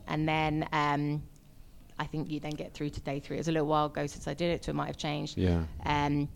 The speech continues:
Speaker 1: and then you get into the final round, which is against everyone.
Speaker 2: So there's, is there two parallel competitions? There's the country Team England.
Speaker 1: Yep.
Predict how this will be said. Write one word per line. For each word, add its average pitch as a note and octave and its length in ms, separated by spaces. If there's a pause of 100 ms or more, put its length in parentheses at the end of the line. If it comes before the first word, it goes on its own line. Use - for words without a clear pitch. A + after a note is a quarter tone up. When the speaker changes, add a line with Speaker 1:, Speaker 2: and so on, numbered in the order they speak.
(180)
Speaker 1:
and D3+ 140
then D3 140
you C#3+ 80
get - 140
into D3 240
the C#3+ 140
final D3 400
round, C#3+ 240
which - 220
is C#3+ 100
against C3+ 420
everyone. D3+ 400 (300)
Speaker 2:
So A#2+ 160
there's, G#2 240
is A#2 220
there G#2+ 140 (420)
two C3 220
parallel A#2+ 320
competitions? G#2+ 640
There's F#2+ 180
the F#2+ 100
country A2+ 520
Team G#2 260
England. G2+ 500
Speaker 1:
Yep. - 200